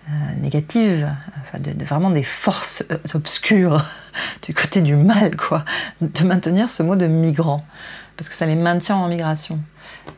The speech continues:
euh, alors qu'il faudrait qu'ils soient arrivés, quoi, qu'ils, qu'ils soient installés. Qu'ils, le pire, c'est ceux qui sont sur les bateaux qui arrivent pas là.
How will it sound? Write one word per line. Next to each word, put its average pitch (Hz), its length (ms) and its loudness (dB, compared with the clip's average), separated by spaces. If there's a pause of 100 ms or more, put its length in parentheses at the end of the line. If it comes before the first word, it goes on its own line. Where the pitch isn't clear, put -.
euh, 147 240 -2 (100)
alors 160 240 -2
qu'il - 140 -8
faudrait 185 240 0
qu'ils 170 140 -2
soient 175 420 0
arrivés, 190 600 4
quoi, 135 180 -6 (360)
qu'ils, 147 340 -2
qu'ils 156 180 -8
soient 156 140 -2
installés. 196 540 0 (840)
Qu'ils, - 680 -4 (560)
le 170 100 2
pire, 190 240 2
c'est 170 120 -2
ceux 160 140 -2
qui - 100 -4
sont - 140 -2
sur 165 180 -2
les 160 100 2
bateaux 156 300 2
qui 160 120 -6
arrivent 151 280 -2
pas 160 140 0
là. 139 120 -2